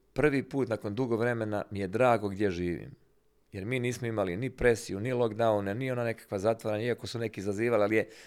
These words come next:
u Bosni i Hercegovini nemoguće napraviti bilo što što miriše po režimu. Zato je meni uvijek bilo komično kad pročitam, kad kolege novinare napišu, „Režim toga i toga u Bosni i Hercegovini.” Ne postoje režimi, jer očito da niste živjeli u režimu, ne znate što je režim.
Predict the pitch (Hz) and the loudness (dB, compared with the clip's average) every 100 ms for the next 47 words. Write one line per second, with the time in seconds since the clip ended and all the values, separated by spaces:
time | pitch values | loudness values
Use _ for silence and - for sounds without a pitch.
0 | - - 113 156 147 127 - 139 123 113 | -20 -14 -2 -2 0 0 0 0 -2 -2
1 | 110 143 175 143 123 117 107 110 135 127 | 0 2 4 4 2 0 -2 -2 0 2
2 | 110 104 95 95 147 139 - 127 113 120 | 2 2 -4 0 0 0 -2 -6 -2 -2
3 | 110 - _ - 123 117 - 104 - 101 | -2 -6 _ -2 2 4 2 -2 0 0
4 | 95 92 90 - - _ - - - - | 0 -2 -4 -6 -12 _ -20 -20 -14 -8
5 | 120 135 147 139 131 127 - 135 113 117 | -2 2 4 4 4 2 4 0 0 -2
6 | 113 117 113 120 104 107 - 113 117 117 | -4 -4 -6 -4 -4 -6 0 2 2 2
7 | 117 101 104 113 110 - 104 110 131 113 | 2 2 2 0 -2 0 4 8 8 6
8 | 98 - 110 95 95 110 82 62 - 95 | 0 2 4 4 4 2 2 0 -2 -6
9 | 82 - 78 53 - - 73 - - 123 | -6 -8 -12 -14 -16 -18 -18 -16 -12 -10
10 | 131 - 180 127 98 90 92 85 62 92 | -8 -2 2 2 2 0 -2 -4 -6 -8
11 | - - - 127 131 - 127 139 131 110 | -10 -20 -2 0 2 2 2 2 0 -2
12 | 110 113 95 92 90 92 87 101 117 - | 2 4 4 2 0 -2 -2 -2 -2 -4
13 | - 98 80 78 - | -4 -2 0 -4 -6